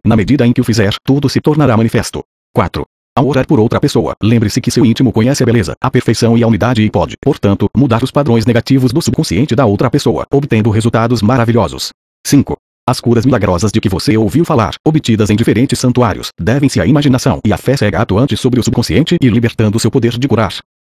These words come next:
Seis. Toda doença se origina na mente. Nada surge no corpo a menos que haja um padrão mental correspondente. Sete. Os sintomas de qualquer doença podem ser induzidos em você por sugestão. Isso demonstra o poder do seu pensamento. Oito. Há um único processo de cura,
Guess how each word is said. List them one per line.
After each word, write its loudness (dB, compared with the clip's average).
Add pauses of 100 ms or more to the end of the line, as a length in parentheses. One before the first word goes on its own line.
(100)
Seis. -2 (340)
Toda 2
doença 0
se 0
origina 0
na 0
mente. -4 (320)
Nada 2
surge 0
no 2
corpo 0
a 2
menos 2
que 0
haja 0
um 0
padrão 0
mental 0
correspondente. 0 (340)
Sete. -4 (340)
Os -2
sintomas 2
de 0
qualquer 0
doença 0
podem -2
ser 0
induzidos 0
em 2
você -2
por -4
sugestão. -2 (320)
Isso -2
demonstra 2
o 0
poder 0
do 0
seu 0
pensamento. 0 (360)
Oito. 0 (320)
Há 0
um 2
único 2
processo -2
de 0
cura, 2